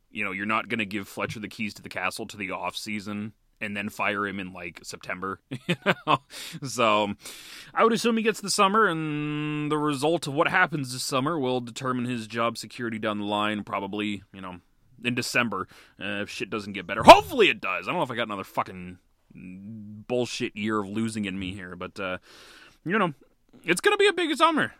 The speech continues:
That's a, there's a lot of things to get done here. Even just finding a top center is gonna be borderline impossible. So, you know, I, I,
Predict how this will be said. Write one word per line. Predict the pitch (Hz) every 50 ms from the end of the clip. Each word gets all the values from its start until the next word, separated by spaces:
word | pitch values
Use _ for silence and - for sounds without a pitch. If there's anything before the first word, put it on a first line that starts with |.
| _ -
That's | 131 160 - 202
a, | 196 196 180
there's | 185 208 220 196
a | 190
lot | 143 131 139 165 196 226 240 240 233 233 226 208
of | -
things | 226 202 196 170
to | 165
get | 156 147 135
done | 139 123 107
here. | 101 98
Even | - 269 349 370 247
just | 226 185 -
finding | - 214 190 196 190 151
a | 120
top | 120 - 147 170 214 -
center | - 151 151 135
is | 113 101
gonna | - 117 104
be | 95 92 90
borderline | 95 95 101 101 101 107 - 143 131 123 117 117 113 104 98 104 104
impossible. | 101 98 - - 95 95 95 95 - 90 - - -
So, | - - 95 92 90 87 - - - - - - - _ -
you | 110 107 104
know, | 95
I, | 92 110 123 127 -
I, | 131 143 156 160 147 - - - 190